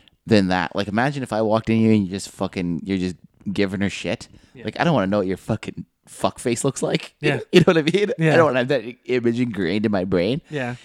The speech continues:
Speaker 1: That's why I never got, like, the guys that are, like, into, like, like, the fucking two-on-one. You know what I mean?
Speaker 2: Yeah.
Speaker 1: That, that kind of shit just weirds me out. That's literally, like, the last thing I think about.
Speaker 2: You know what I think of, if that is, though? That's, like, one of those things where it's, like, you gotta have, like, that's, like, a spice-up thing.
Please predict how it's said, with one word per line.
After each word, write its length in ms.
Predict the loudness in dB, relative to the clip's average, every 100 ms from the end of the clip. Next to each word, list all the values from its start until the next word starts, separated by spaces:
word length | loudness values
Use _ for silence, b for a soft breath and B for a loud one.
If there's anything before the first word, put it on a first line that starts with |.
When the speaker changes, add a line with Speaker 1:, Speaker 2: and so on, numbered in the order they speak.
| B
Speaker 1:
That's 160 | 0 2
why 180 | 4
I 80 | 4
never 240 | 4 4 4
got, 280 | 4 4 4
like, 160 | 2
the 80 | 0
guys 680 | 0 0 0 0 -2 -4 -10 b b b b
that 160 | 2 6
are, 200 | 6 4
like, 200 | 2 -2
into, 340 | -6 -6 -6
like, 300 | -8 -8 -12 -12
like, 160 | -12 -12
the 80 | -12
fucking 320 | -12 -12 -16
two-on-one. 680 | -10 -6 -4 -4 -6 -8 -12 -20 _ -6
You 80 |
know 80 | -2
what 80 | -2
I 40 |
mean? 220 | -2 -4 -6 -6
Speaker 2:
Yeah. 260 | -4 -4 -8 -2
Speaker 1:
That, 180 | 0 4
that 160 | 2
kind 100 | 2
of 60 | 0
shit 140 | 0
just 160 | -4 -6
weirds 340 | -2 0 0
me 60 | 0
out. 100 | 0
That's 160 | -2 0
literally, 260 | -2 -2
like, 200 | -4 -2
the 100 | -2
last 440 | -2 -4 -6 -8 -10
thing 140 | -8
I 60 | -8
think 240 | -10 -12
about. 180 | -6 0
Speaker 2:
You 80 | 2
know 60 |
what 80 | 4
I 40 | 2
think 200 | 0 -4
of, 200 | -8 -2
if 200 | -2 0
that 180 | 0 0
is, 140 | 0
though? 100 | 0
That's, 220 | 0 0
like, 100 | 0
one 80 | 0
of 80 | -2
those 140 | -2
things 240 | -4 -6 -4
where 80 | -4
it's, 140 | -4
like, 160 | -8 -2
you 100 | 0
gotta 160 | 0
have, 340 | 0 -4 -8 -4
like, 80 | -2
that's, 140 | 0
like, 100 | 0
a 60 | -2
spice-up 600 | -2 -2 -4 -4 -6 -12
thing. 160 | -20